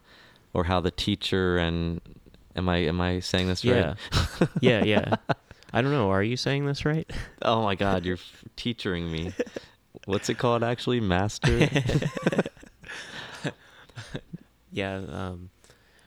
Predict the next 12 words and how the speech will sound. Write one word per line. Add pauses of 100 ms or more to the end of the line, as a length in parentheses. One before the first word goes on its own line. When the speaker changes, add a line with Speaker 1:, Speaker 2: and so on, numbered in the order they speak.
(360)
Speaker 2:
well,
yeah,
I
guess
I
noticed
that, (320)
like, (420)
um, (880)
in
examples, (200)
like,